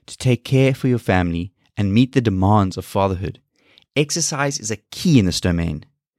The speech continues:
Regular physical activity helps flush bacteria out of the lungs and airways, increases circulation of antibodies and white blood cells,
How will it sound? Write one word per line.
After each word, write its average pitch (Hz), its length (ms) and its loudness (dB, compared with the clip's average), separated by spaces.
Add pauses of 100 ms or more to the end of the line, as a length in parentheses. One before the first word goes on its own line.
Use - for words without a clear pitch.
(280)
Regular 120 340 4
physical 156 360 -4
activity 127 500 -6
helps 110 380 0
flush - 440 -2 (260)
bacteria 151 640 2
out 113 140 2
of 107 60 -2
the 107 80 0
lungs 98 340 2
and 104 140 -6
airways, 90 500 -4 (240)
increases 143 560 -2
circulation 110 800 -2 (180)
of - 200 -20
antibodies 104 600 2
and 98 200 -6
white 107 220 2
blood 104 220 2
cells, 87 420 -6